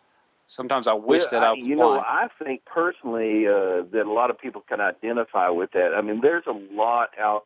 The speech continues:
Speaker 2: there, uh, uh, that's going on. And, uh, you know, we talk about having character, but I think people are too focused on being a character, uh, these days.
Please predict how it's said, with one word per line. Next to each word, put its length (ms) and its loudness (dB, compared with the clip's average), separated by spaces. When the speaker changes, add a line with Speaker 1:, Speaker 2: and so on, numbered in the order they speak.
Speaker 2:
there, 460 -2
uh, 40 -6
uh, 160 4
that's 220 0
going 380 -2
on. 340 -2
And, 420 -2
uh, 200 -6
you 220 -4
know, 420 -2
we 140 -4
talk 360 -4
about 400 -2
having 560 2
character, 640 0
but 120 -2
I 120 0
think 320 -4
people 280 -6
are 220 -8
too 260 0
focused 420 -2
on 240 -4
being 300 -2
a 80 -14
character, 800 -8
uh, 360 -4
these 300 -10
days. 440 -4